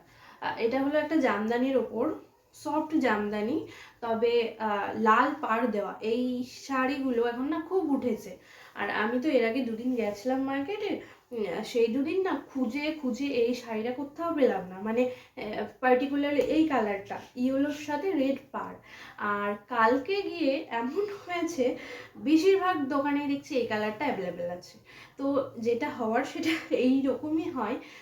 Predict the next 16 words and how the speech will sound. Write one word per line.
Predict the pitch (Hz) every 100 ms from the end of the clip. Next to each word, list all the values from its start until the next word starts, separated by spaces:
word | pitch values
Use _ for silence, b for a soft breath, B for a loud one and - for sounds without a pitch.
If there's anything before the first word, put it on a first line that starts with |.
| B
যখন | 240 233 285
তুমি | 285 285
একটা | 285 294
জিনিস | 254 302 - -
খুঁজবে | 285 262 - 233 202 269 - B B -
তখন | 247 240 269 269 262
কিছুতেই | 262 247 285 294 302
পাবে | 302 233 220
না, | 220
আর | 285 294
যখন | 233 240 269
পাবে | - 208 208 392
সেটা | - 302 - 247
সব | 247 233 185
জায়গাতেই | 190 185 190 185 202 202
পাবে। | 180 180 180